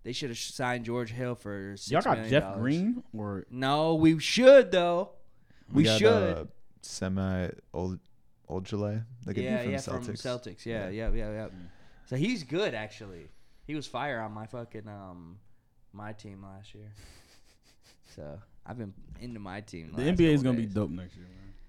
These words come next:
Speaker 1: Yeah, in a couple months, right?
Speaker 2: The N F L is fucking here, though.
Speaker 1: Oh, yeah.
Speaker 2: I'm excited.
Speaker 1: I'm making this prediction now. I don't think the Packers are winning it this year.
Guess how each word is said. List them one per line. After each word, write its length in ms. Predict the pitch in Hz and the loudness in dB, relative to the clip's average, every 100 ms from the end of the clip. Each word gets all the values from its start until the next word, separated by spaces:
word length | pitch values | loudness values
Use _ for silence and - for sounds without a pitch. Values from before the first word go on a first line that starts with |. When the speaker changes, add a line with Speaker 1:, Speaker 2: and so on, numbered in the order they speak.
| - - _ - - - | -20 -20 _ -20 -16 -2
Speaker 1:
Yeah, 340 | 135 214 104 | 2 4 2
in 140 | 127 | -2
a 60 | 139 | -2
couple 320 | 156 185 175 | 0 0 2
months, 400 | 156 226 127 - | 2 2 0 -2
right? 220 | 107 131 196 | 2 2 4
Speaker 2:
The 60 | |
N 60 | 127 | 4
F 240 | 131 - 131 | 4 4 2
L 200 | 127 113 | 2 2
is 180 | - | -2
fucking 440 | - - 113 127 147 | -10 -10 -12 -12 -14
here, 280 | 117 95 90 - | -16 -20 -20 -20
though. 60 | - - _ - _ | -20 -20 _ -20 _
Speaker 1:
Oh, 220 | 143 151 160 | 4 6 8
yeah. 460 | 131 117 95 92 107 - - - - _ _ - | 6 2 0 -4 -10 -16 -20 -20 -20 _ _ -20
Speaker 2:
I'm 180 | 117 | -18
excited. 540 | 107 92 - 95 107 - - - - | -16 -18 -16 -16 -16 -20 -20 -20 -6
Speaker 1:
I'm 120 | 143 | -2
making 260 | 151 151 156 | 0 -2 -4
this 140 | 147 - | -6 -6
prediction 400 | 131 127 - 123 | -8 -8 -8 -10
now. 300 | 127 127 117 - - - _ _ - | -8 -8 -12 -20 -20 -20 _ _ -10
I 120 | 113 | -6
don't 140 | 143 135 | -6 -6
think 160 | 123 | -6
the 60 | 117 | -4
Packers 320 | 117 117 117 | -2 -4 -6
are 80 | 113 | -6
winning 300 | 120 131 120 | -6 -6 -8
it 80 | 110 | -8
this 200 | 107 104 | -10 -14
year. 160 | 120 | -16